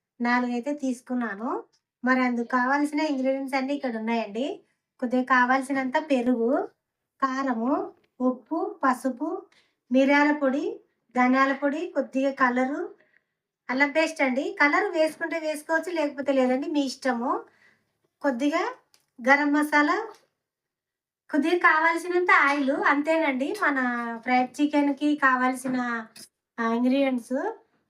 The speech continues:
మరి లెగ్ పీసులకైతే నేను ఇప్పుడు పట్టిస్తానండి. కడిగి, శుభ్రం కడిగి పెట్టాను. మరి చూ-, చూద్దామండి ప్రాసెస్ ఇప్పుడు. కొద్దిగా కారం వేస్తున్నానండి, లెగ్ పీసులకి కారం వేస్తున్నాను,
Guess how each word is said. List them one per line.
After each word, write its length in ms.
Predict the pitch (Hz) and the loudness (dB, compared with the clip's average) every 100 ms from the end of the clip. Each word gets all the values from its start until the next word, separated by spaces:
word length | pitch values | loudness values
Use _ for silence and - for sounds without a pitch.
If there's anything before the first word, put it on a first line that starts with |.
| - | -8
మరి 140 | 240 240 | -6 -4
లెగ్ 220 | 240 233 | -4 -4
పీసులకైతే 640 | 277 269 277 277 269 254 302 | -6 -4 -4 -2 -2 -2 -2
నేను 200 | 277 262 | -2 -4
ఇప్పుడు 240 | 240 233 226 | -4 -6 -6
పట్టిస్తానండి. 840 | 226 214 247 233 247 233 226 233 277 | -8 -8 -8 -8 -8 -6 -6 -8 -2
కడిగి, 340 | 247 240 262 | 0 0 -6
శుభ్రం 340 | 269 233 240 254 | -8 -8 -8 -6
కడిగి 280 | 233 247 | -6 -8
పెట్టాను. 500 | 240 226 220 226 196 247 349 - _ _ _ _ - | -8 -8 -6 -10 -8 -10 -12 -16 _ _ _ _ -6
మరి 180 | 269 285 277 | -2 0 0
చూ-, 180 | - - | -4 -8
చూద్దామండి 520 | 320 294 320 247 226 | -4 0 2 2 -2
ప్రాసెస్ 480 | 233 240 233 247 240 | -2 -2 0 -6 -8
ఇప్పుడు. 280 | 208 226 302 370 _ _ _ _ _ _ _ _ 262 | -12 -8 -8 -8 _ _ _ _ _ _ _ _ -2
కొద్దిగా 360 | 233 269 302 349 | 0 2 2 2
కారం 380 | 339 269 262 285 | 2 2 2 2
వేస్తున్నానండి, 840 | 277 262 262 240 233 220 220 240 339 508 _ _ _ _ _ _ - | 4 2 0 -2 0 -2 -4 -4 -4 -8 _ _ _ _ _ _ -6
లెగ్ 240 | 233 233 - | -4 -4 -2
పీసులకి 480 | 269 262 262 240 381 | -4 0 -2 -2 -4
కారం 360 | - 269 277 277 254 226 - | 2 2 2 0 -2 -4 -6
వేస్తున్నాను, 720 | 240 240 - 240 226 196 220 | -2 -2 -4 -2 -2 -2 -4